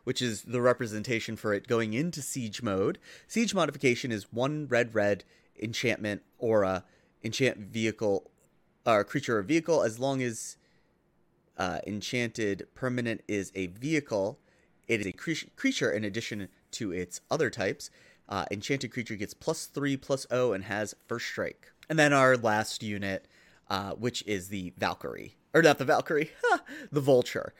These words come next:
Uh, I have the Vulture as a speed bike. It's represented here as Cultivator's Caravan. It taps to add one mana. It crews for three. It is a five five. Uh, and then the last ability, um,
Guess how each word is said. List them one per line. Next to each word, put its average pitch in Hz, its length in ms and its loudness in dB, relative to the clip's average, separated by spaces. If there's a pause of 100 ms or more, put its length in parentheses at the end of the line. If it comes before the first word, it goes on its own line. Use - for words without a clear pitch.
(200)
Uh, 95 240 2
I 110 80 2
have 123 140 2
the 107 80 -4
Vulture 107 460 0
as 101 200 0
a 92 120 -4
speed 147 320 -6
bike. 131 320 4
It's - 160 -8
represented 107 540 -2
here 110 200 -2
as 95 240 -2
Cultivator's 107 560 -6
Caravan. 175 640 0 (460)
It 98 180 -2
taps 95 260 -2
to 101 60 0
add 90 160 -2
one 95 200 -4
mana. 143 460 0 (220)
It 95 100 -8
crews 98 220 -6
for 87 100 -12
three. 147 340 2
It 104 160 0
is 98 140 -6
a 92 60 -6
five - 260 -10
five. - 320 -12 (520)
Uh, 147 240 2
and 170 140 2
then 185 120 2
the 185 60 2
last 185 260 6
ability, 202 520 0
um, 175 420 0